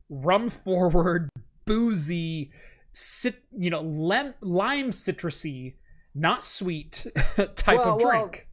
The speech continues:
Speaker 2: yeah, because it's introduced in the Caribbean on a lot of vacations, and they want to give that to you because you wanna get drunk.
Speaker 1: Right.
Speaker 2: But when you go to a local bar,
Speaker 1: Mm-hmm.
Speaker 2: they don't wanna give you that much alcohol. They're
Speaker 1: Right.
Speaker 2: neglect-,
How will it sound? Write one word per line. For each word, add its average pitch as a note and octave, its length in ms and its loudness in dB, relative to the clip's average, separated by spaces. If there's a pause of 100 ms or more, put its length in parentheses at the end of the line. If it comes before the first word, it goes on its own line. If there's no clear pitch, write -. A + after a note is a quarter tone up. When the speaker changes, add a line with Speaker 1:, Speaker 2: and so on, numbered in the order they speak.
(120)
Speaker 2:
yeah, G#3+ 300 0
because G3 480 0
it's G3+ 240 0
introduced A3+ 460 -4
in G#3+ 60 -2
the G3 80 -2
Caribbean G#3 880 0
on E3+ 140 0
a E3+ 100 2
lot E3+ 260 2
of D#3 100 -2
vacations, D#3 680 -2
and D#3 160 -2
they D#3 80 2
want E3 320 0
to D#3+ 60 -10
give D#3+ 200 -4
that F#3 160 0
to F3+ 80 -4
you E3+ 80 0
because D3 340 -4
you D3+ 120 -4
wanna D3 160 0
get B2+ 180 -6
drunk. E3+ 400 -2 (220)
Speaker 1:
Right. F3 160 2
Speaker 2:
But E3 80 4
when E3+ 140 2
you E3+ 60 0
go G3+ 140 2
to G3+ 80 2
a - 20 4 (200)
local D#3+ 440 -2
bar, A2+ 680 0 (200)
Speaker 1:
Mm-hmm. E3+ 220 -6 (220)
Speaker 2:
they F3 200 2
don't G#3 180 0
wanna F3+ 240 0
give E3+ 400 -2
you D3 220 0
that C#3 200 2
much C#3 280 -2
alcohol. C#3+ 760 0 (200)
They're E3 640 2
Speaker 1:
Right. D3+ 400 2
Speaker 2:
neglect-, F#3 400 0